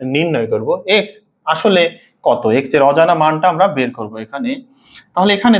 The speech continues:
দেখেন, যদি x বের করতে চাই এখানে মাইনাস ফাইভ, তাহলে আমরা উভয় পক্ষে প্লাস ফাইভ দিয়ে যোগ করে দেব না? প্লাস ফাইভ less than x minus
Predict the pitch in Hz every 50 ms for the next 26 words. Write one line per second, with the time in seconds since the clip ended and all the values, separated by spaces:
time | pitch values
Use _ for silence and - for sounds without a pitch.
0 | 185 190 - - 220 190 190 190 190 - - _ _ _ _ - 165 170 170 170
1 | 175 175 - 151 170 180 185 185 226 214 226 196 - 175 165 160 156 156 - -
2 | 170 165 160 156 170 190 190 - - - 165 147 151 151 147 _ _ _ _ _
3 | - - 165 180 180 175 165 165 175 185 190 165 156 156 156 - _ _ - _
4 | - 151 160 185 196 185 185 180 165 - - - 165 151 147 151 - - _ _
5 | _ - 170 165 180 196 190 196 - - - 170 147 151 147 143 139 156 143 139
6 | 139 143 - - - - _ - 127 120 143 151 147 147 - - 131 117 113 113
7 | 113 110 107 110 147 202 226 180 - - - _ _ _ - - 180 190 185 160
8 | 165 160 - _ _ _ _ - 151 147 151 151 147 143 143 147 - - _ _
9 | - 139 135 147 160 170 160 160 196 190 180 165 156 156 156 - - _ _ _
10 | _ _ _ _ _ - - 135 139 151 165 160 147 151